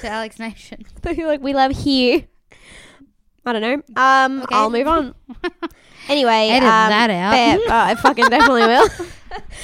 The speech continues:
Speaker 1: <laughs>
Speaker 2: How embarrassing. Um, uh,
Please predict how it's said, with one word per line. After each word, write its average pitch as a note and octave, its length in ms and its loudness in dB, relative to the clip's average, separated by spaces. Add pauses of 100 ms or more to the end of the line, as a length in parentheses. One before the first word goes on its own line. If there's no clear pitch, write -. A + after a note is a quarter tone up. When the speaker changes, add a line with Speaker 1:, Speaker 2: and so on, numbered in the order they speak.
(240)
Speaker 1:
<laughs> - 0 -
Speaker 2:
How B3+ 160 -2
embarrassing. G#3+ 800 -2 (440)
Um, B3 460 0 (680)
uh, G3 760 0